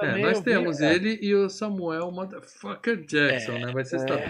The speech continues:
Speaker 1: Mas não vale a pena botar foto deles aqui e falar
Speaker 3: Ah,
Speaker 1: da
Speaker 3: não,
Speaker 1: carreira
Speaker 3: mas a
Speaker 1: dos
Speaker 3: gente
Speaker 1: caras,
Speaker 3: fala
Speaker 1: né?
Speaker 3: rapidinho do Cuba Gooding Jr., inclusive teve no Epidemia, que a gente fez, eh,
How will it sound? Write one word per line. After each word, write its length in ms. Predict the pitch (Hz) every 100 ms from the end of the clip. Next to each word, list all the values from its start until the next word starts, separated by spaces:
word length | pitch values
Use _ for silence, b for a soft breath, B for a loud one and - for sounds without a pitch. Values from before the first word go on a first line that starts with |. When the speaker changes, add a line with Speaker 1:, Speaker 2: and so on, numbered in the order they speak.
| - - -
Speaker 1:
Mas 100 | 196
não 80 |
vale 140 | 247 190
a 20 |
pena 160 | 175 151
botar 320 | 139 135 127
foto 400 | - 127 123 123
deles 320 | 113 113 110
aqui 200 | 101 -
e 40 | 123
falar 200 | 135 185
Speaker 3:
Ah, 40 |
Speaker 1:
da 140 | 294
Speaker 3:
não, 60 | 247
Speaker 1:
carreira 220 | 254 226
Speaker 3:
mas 100 | 190 214
a 40 |
Speaker 1:
dos 100 | 233
Speaker 3:
gente 40 | 247
Speaker 1:
caras, 100 | -
Speaker 3:
fala 160 | 254 240
Speaker 1:
né? 40 |
Speaker 3:
rapidinho 320 | 233 220 185 202
do 60 |
Cuba 220 | - 202
Gooding 260 | 190 185 240
Jr., 440 | 202 196 262 233 202
inclusive 480 | 202 226 190 180
teve 240 | 196 190 180
no 180 | 170 160
Epidemia, 640 | 151 180 160 147 208 294
que 100 | 143
a 40 |
gente 340 | 143 139 131 -
fez, 720 | - 147 139 - - - -
eh, 300 | - -